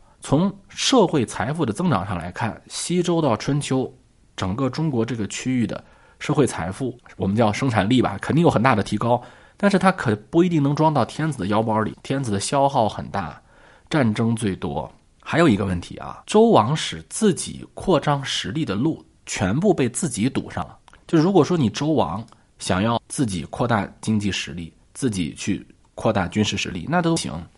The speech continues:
因为你是大刀，枪打出头鸟，你的统治合法性在什么？在礼乐宗法，在礼法，对不对？你要标榜这个礼法，你自己都不遵守，那你这天下不就乱了吗？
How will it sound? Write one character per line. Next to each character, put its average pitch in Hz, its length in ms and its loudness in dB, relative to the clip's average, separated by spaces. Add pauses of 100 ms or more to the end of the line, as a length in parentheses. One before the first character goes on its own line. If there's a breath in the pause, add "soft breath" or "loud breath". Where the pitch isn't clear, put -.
(220 soft breath)
因 202 100 6
为 220 100 8
你 135 300 6
是 127 220 -4
大 156 100 2
刀， 90 340 -4 (280 soft breath)
枪 190 260 2
打 110 220 4
出 156 160 -4
头 - 200 -4
鸟， - 360 -8 (440 soft breath)
你 117 200 6
的 175 80 4
统 135 140 2
治 123 120 2
合 127 140 2
法 107 140 4
性 113 140 0
在 110 120 0
什 95 120 -4
么？ 101 220 -6
在 170 180 0
礼 110 220 0
乐 135 220 4
宗 156 260 0
法， 113 260 -6
在 131 140 -2
礼 101 280 -2
法， - 360 -4
对 147 80 0
不 151 80 2
对？ 131 200 0
你 123 160 8
要 160 160 8
标 196 240 6
榜 107 180 6
这 98 80 -6
个 95 60 -4
礼 95 160 -6
法， - 240 -8
你 120 160 4
自 202 160 2
己 156 60 2
都 131 120 4
不 139 140 2
遵 143 180 2
守， - 340 -4
那 147 120 2
你 127 100 4
这 120 80 0
天 147 120 4
下 131 140 6
不 98 100 -2
就 110 100 2
乱 131 260 2
了 90 60 0
吗？ 87 160 -8